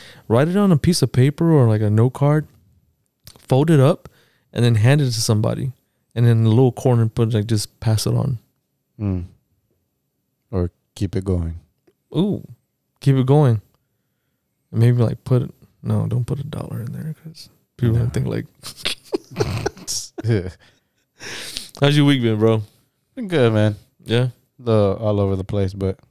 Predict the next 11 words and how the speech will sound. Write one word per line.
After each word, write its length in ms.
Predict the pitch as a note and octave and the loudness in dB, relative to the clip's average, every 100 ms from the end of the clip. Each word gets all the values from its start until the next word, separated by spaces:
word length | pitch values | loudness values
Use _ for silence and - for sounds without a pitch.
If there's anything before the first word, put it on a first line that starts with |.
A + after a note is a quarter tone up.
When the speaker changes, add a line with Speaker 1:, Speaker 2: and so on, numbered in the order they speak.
| _ | _
Speaker 2:
nothing, 480 | C3 A2+ F#2+ F#2+ F#2 - _ _ - | -8 -6 -6 -6 -8 -12 _ _ -10
nothing 300 | G#2 F#2+ G2 | -6 -4 -4
I 60 | |
couldn't 340 | F#2 - G2 F#2 | -4 -4 -2 -2
handle. 340 | F#2 F#2+ G2 - _ _ _ _ _ - | -2 -4 -6 -10 _ _ _ _ _ -12
Speaker 1:
Your 120 | - | -6
boy 340 | F#2 G#2 G#2 G2 | 0 2 4 2
Sam 380 | F2+ A2 G#2 G2 | 0 2 2 2
gave 200 | G2+ G2 | 0 0
me 200 | F#2+ F#2+ | 2 2
a, 280 | F2+ E2+ | 0 -2